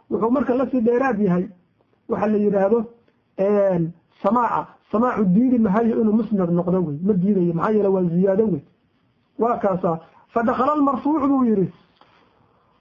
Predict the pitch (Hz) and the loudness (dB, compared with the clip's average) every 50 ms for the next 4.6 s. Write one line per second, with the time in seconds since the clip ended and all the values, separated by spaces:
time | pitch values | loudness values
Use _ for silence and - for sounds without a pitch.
0 | - - - 214 247 294 294 285 262 254 226 220 214 196 180 - - _ _ _ | -18 -8 -4 -2 -2 0 0 0 2 2 2 2 0 0 -2 -4 -10 _ _ _
1 | - 302 320 311 285 285 226 214 277 277 - - 339 311 294 269 269 269 254 262 | -2 -2 0 2 2 0 0 0 0 0 0 0 0 0 0 0 0 0 0 2
2 | 277 302 302 285 269 247 - 294 - 233 254 - - 247 - 269 247 254 233 240 | 0 2 2 2 0 0 0 0 0 0 0 0 0 0 0 0 0 0 0 0
3 | 240 247 240 185 - 208 226 240 240 226 220 220 220 214 214 208 - 202 214 277 | 0 0 0 -2 -2 -2 0 0 0 0 0 0 0 0 0 0 0 0 0 0
4 | 240 180 - 226 208 208 208 202 202 196 240 226 | 0 0 -2 0 0 0 0 0 0 0 0 0